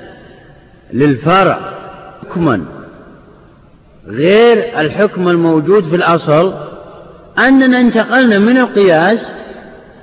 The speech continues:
إلى ابتداء حكم، إلى ابتداء، هذا ليس بقياس. القياس أن يتماثل الحكم الذي في الف-، في، في الفرع مع الحكم الأصل، هذا هو القياس، التساوي في كل،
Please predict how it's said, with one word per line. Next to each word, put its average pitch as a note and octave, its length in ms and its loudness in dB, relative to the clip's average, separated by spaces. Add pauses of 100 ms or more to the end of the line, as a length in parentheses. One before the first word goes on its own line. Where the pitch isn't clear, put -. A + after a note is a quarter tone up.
(140)
إلى C4+ 260 4
ابتداء B3 340 0
حكم، A#3 240 -4 (840)
إلى D3+ 220 2
ابتداء، D3 540 0
هذا E3 160 -2
ليس C4 160 0
بقياس. A3+ 420 0 (760)
القياس F#3 420 -2
أن E3+ 240 0
يتماثل E3+ 880 0 (1080)
الحكم G#3+ 480 -2
الذي G3+ 340 4
في F3+ 120 0
الف-، F#3 220 0
في، E3+ 600 -2
في F3 60 -4
الفرع G3 540 -2 (720)
مع G3 260 0
الحكم G3+ 400 -2
الأصل، - 180 -6 (500)
هذا A3+ 240 0
هو A3 140 4
القياس، D#3+ 360 -4
التساوي F3+ 460 0
في A3 140 0
كل، A3+ 300 -2